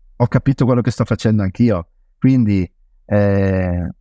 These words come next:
il sinte-, cercare di imparare a sintetizzare e a togliere tanti contorni è meglio, come anche le slide. Le slide le vedi subito, le slide degli europei e dagli slide degli americani. Le slide degli europei sono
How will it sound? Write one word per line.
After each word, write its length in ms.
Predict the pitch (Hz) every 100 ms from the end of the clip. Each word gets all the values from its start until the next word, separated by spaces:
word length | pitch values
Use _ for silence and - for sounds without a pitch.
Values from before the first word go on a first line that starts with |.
| _ _ _ _ - - -
il 160 | 120 113
sinte-, 420 | - 131 - 131
cercare 440 | - 127 - 139 139
di 60 |
imparare 420 | 131 - 120 135
a 40 | 151
sintetizzare 1000 | - 104 120 120 95 117 113 104 95 -
e 200 | 120 123
a 80 | -
togliere 680 | 127 117 131 135 131 131 - _ _ _
tanti 260 | 113 110 123
contorni 600 | 120 107 113 110 127 123
è 20 |
meglio, 260 | 101 104 - _
come 200 | - 131
anche 180 | 127 -
le 80 | 131
slide. 680 | 110 113 110 107 95 95 - _ _ _
Le 140 | 123
slide 300 | 110 131 151
le 100 | 151
vedi 140 | 135 123
subito, 320 | - 147 143
le 60 | 117
slide 220 | 117 117
degli 160 | 117
europei 320 | 117 110 107 107
e 40 |
dagli 220 | 110 104
slide 180 | 98 104
degli 100 | 104
americani. 600 | 98 90 - 90 85 85 - _ _ _ -
Le 120 | 107
slide 260 | 110 120
degli 160 | 135 135
europei 480 | 135 123 127 139 165
sono 680 | - 131 131 131 120 101